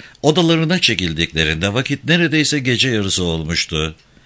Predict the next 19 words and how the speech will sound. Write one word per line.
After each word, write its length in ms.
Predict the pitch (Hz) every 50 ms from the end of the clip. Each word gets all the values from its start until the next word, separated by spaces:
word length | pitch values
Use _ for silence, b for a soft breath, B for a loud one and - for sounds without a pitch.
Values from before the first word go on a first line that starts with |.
| B B B B B -
Birgitte 540 | 101 139 165 170 156 175 196 196 - 175 165
yatağa 380 | 165 165 165 - 160 165 160
uzandıktan 760 | 165 156 135 147 147 147 143 143 147 143 - - 156 160 156
sonra 360 | - - 82 78 98 104 104
bir 160 | 143 165 160
süre 300 | - - 156 147 156 143
cep 260 | 104 139 160 156 - -
telefonunu 560 | 156 147 143 127 - 139 143 135 131 139 135
elinde 420 | 110 101 107 110 92 82 101 104
tuttu. 520 | - 95 90 85 - - 85 85 85 80 - - - B B B B B B B B B B
Staffan 680 | - - - 185 202 190 - - 95 90 101 98 95
gece 240 | 110 131 127 135 160
yarısı 360 | 156 143 139 143 - - 131
eve 180 | 120 101 107 104
gelecekti 640 | 87 87 80 80 76 78 87 85 - - 110 104
ve 100 | 117 117
arayacağına 720 | 113 120 127 135 139 131 127 113 120 131 127 117 117 135 131
söz 340 | - - 113 117 110 87 82
vermişti. 760 | 85 90 87 80 82 87 82 - - - 82 78 78 76